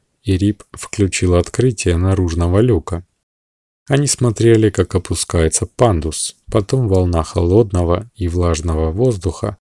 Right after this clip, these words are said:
окатила лицо Рипа. Он ощутил запах соли и растительности,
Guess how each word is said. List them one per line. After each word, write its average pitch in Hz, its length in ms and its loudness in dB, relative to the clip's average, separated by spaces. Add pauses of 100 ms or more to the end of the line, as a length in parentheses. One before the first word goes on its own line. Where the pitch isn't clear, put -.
(360)
окатила 107 500 0
лицо 101 400 2
Рипа. 92 460 -2 (880)
Он 127 300 0
ощутил 107 580 -2
запах 98 460 2
соли 78 560 2 (240)
и 98 140 0
растительности, 90 1040 -2